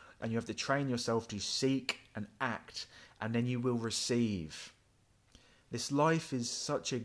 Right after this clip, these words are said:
gift, and the mind works in a way that if you focus on bad things and negative things, it will bring that into your life more,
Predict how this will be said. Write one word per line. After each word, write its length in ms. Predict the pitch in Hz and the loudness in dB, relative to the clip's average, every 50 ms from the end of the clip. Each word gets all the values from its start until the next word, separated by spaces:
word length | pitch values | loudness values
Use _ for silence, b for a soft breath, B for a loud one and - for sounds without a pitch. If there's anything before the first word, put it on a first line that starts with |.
| 104 - - | -6 -8 0
gift, 540 | - 139 123 101 - - - - - - - b b b b b b b b b - | 2 4 4 2 0 -6 -12 -14 -12 -12 -12 b b b b b b b b b 0
and 480 | 117 117 117 117 117 113 113 104 - - - b b b b b b b | 2 4 4 4 4 2 0 -4 -6 -8 -10 b b b b b b b
the 120 | 120 117 | -2 0
mind 500 | 127 139 151 165 165 165 156 139 127 127 | 2 4 6 6 6 6 4 2 0 2
works 640 | 139 160 160 151 135 127 - - - - - - - | 4 6 6 8 6 6 4 0 -2 -6 -4 -4 -2
in 140 | 120 123 123 | 0 0 0
a 40 | |
way 300 | 120 120 131 131 127 123 | 2 4 4 6 6 6
that 380 | 120 120 117 117 113 - - - - _ _ _ _ _ _ _ _ _ _ _ _ _ - | 4 4 4 2 2 0 -2 -8 -20 _ _ _ _ _ _ _ _ _ _ _ _ _ -10
if 160 | 123 - - | -8 -6 -6
you 80 | 110 98 | -6 -6
focus 480 | - - 143 151 165 160 151 131 - | 2 6 6 6 6 6 2 0 0
on 160 | 123 113 110 | 0 0 0
bad 380 | 101 - 107 104 104 104 95 - | 2 4 4 6 6 4 2 0
things 240 | 110 107 107 98 92 | -2 -4 -2 -2 -2
and 80 | 101 | -2
negative 340 | 101 104 95 98 - - 95 | 0 0 0 -2 -4 -8 -8
things, 320 | - - 107 107 110 101 104 | -6 -4 -2 -2 -2 -2 -2
it 80 | - | -2
will 80 | - 104 | -4 -4
bring 340 | 92 - 120 123 127 127 120 | -2 2 4 4 4 4 4
that 140 | 117 107 - | 2 2 2
into 240 | 117 117 110 - 113 | 0 -2 0 0 0
your 120 | 107 104 | 0 2
life 340 | 107 110 110 104 101 - - | 4 4 4 4 4 0 -2
more, 640 | 120 120 117 120 131 143 135 117 98 82 - - | 0 2 4 6 6 8 8 6 6 4 2 -4